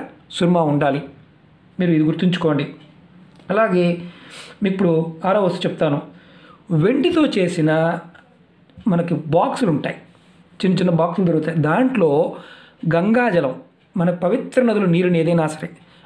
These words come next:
అంటే కృష్ణ, గోదావరి, పెన్నా, తుంగభద్ర, ఏదైనా పవిత్ర నది జలాన్ని తీసుకొని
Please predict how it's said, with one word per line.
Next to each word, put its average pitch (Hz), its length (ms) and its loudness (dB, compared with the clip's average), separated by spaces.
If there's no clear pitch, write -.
అంటే 160 160 0
కృష్ణ, 175 340 -2
గోదావరి, 170 600 2
పెన్నా, 170 380 0
తుంగభద్ర, 165 720 0
ఏదైనా 214 480 2
పవిత్ర 196 500 -2
నది 185 380 0
జలాన్ని 160 340 0
తీసుకొని 151 480 -2